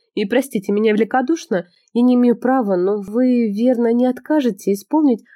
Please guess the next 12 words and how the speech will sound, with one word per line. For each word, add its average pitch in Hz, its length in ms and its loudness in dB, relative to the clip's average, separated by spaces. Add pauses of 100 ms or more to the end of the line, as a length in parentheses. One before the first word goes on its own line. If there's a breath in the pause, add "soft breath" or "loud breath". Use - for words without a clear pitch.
(100)
маленькую 285 460 2
просьбу», 196 680 -4 (800)
говорила 202 520 0
она, 240 180 2
придвигаясь 220 640 -2
к - 100 -18
нему. 156 340 -10 (640)
«Это 233 240 0
принесёт 247 500 -2
мне 254 300 -2 (100)
истинное 185 480 -4
удовольствие». 180 720 -4